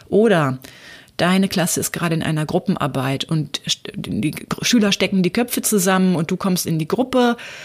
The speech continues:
und schaust, was ist da, was ist da gerade Phase und, ähm, gibst Impulse und hast das Gefühl, ah, mit so einer kleinen Gruppe, das, äh, das hat mir so richtig Spaß gemacht. Da konnte ich noch mal so die richtigen, ähm, ja,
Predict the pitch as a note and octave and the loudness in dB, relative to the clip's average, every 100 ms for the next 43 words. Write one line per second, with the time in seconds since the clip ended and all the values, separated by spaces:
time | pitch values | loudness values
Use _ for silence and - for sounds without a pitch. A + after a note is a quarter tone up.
0 | - - F#3 F3 D#3 - - G#3+ G#3+ - | -12 -2 2 2 0 -2 0 2 2 0
1 | F#3 - - - E3 D#3+ D3+ - - E3+ | -4 -2 -4 -2 0 0 -4 -8 -8 -6
2 | - - D3+ - - D3+ G#3+ G#3+ G#3 F#3 | -4 -4 -4 -4 -4 -2 2 4 4 2
3 | F#3+ - D#3+ D#3 - - G1+ C2 - F3+ | 0 0 0 2 0 -2 -6 -8 -2 -2
4 | - - F#3 - F3+ E3+ D#3+ C#3 C3 B2 | -2 2 0 2 2 2 2 0 -4 -6
5 | - D#3+ E3+ - F3+ F3+ - F3 F3 E3 | -6 -4 -4 -2 -2 -2 0 2 2 0
6 | - - - - F#3 F3+ - F3+ F3+ - | -8 -16 -10 -2 0 0 0 -2 -2 -2
7 | G3+ A#3+ A#3 G3+ G3+ F#3+ - - - - | 2 2 2 2 2 2 -2 -14 -20 -20
8 | - - F#3 F#3 - - - G#2+ - - | -20 -2 0 2 2 -2 -2 -4 -6 -2
9 | G3 G#3 G3 F3+ E3 E3+ - F#3 - B2+ | 2 2 2 2 2 2 0 0 0 0
10 | D3+ - C#3 C3 D#3 - F3+ F3 E3+ D#3+ | -2 -2 -2 -2 -4 0 0 2 0 0
11 | D#3+ D#3 D#3+ D#3+ E3 - D#3 D3+ D3 C#3+ | 0 0 -2 0 -2 -2 -2 0 -2 -4
12 | - - - - D3+ D3+ D3 D3 C#3+ - | -12 -20 -12 -2 0 2 2 0 -2 -8
13 | _ _ _ - C3 | _ _ _ -4 -4